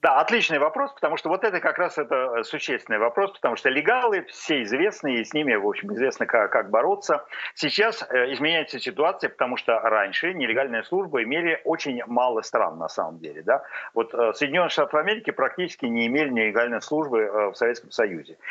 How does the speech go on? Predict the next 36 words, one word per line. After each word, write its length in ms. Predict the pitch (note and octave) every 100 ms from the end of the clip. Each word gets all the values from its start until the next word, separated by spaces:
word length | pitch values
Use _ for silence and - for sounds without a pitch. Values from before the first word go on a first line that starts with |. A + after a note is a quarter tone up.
| -
Имели 360 | C#3+ F3+ F3+ B2+
ее 180 | A#2 A2+
кто? 340 | - F#2+ E2
Советский 380 | - E3+ G3+ D#3+
Союз, 560 | - A2+ G2+ B2 - -
Г 160 | A2 C3+
Д 120 | A2
Р, 380 | G2 F#2 A#2 - - - - -
э, 300 | A#2+ A2+ G#2+
Корея 600 | E3 D3 A2 G#2 C3+ E3 -
и 80 | E3
Куба. 540 | - F3 C3 F#2 - _ _
Вот 280 | B2+ E3 -
основные 500 | - A#2+ C3+ B2+ A#2+
страны, 320 | - F3 F#3 A#2
у 40 |
которых 380 | - A#2 C#3+ G#2
были 160 | A#2
сильные 460 | A2 - D#3+ C3+ G#2+
нелегальные 520 | G#2+ G#2 A2+ A2+ G2+
разведки. 440 | F#2+ F2+ - _ A#2
Может, 260 | D#3 D3
еще 300 | - - C#3+
Румыния 560 | C3+ D3+ C3 G2 F2+ F2
имела 280 | F2+ E2+ D#2+
в 60 |
виду. 120 | E2+ - _ - - - -
Э, 40 |
э, 460 | A2+ G#2+ F#2+ A2+ G#2+
потому 280 | A#2+ B2+ C#3
что 280 | - C3+ - _ -
это 280 | E3+ F3+ F3
службы, 520 | - B3 G3+ D3+ B2+
вот 220 | B2 C3+
особенно 520 | C3 C3 F3 C#3 B2
Германия 800 | A2 C#3 C#3+ C3+ A#2 A2+ G#2+ G#2+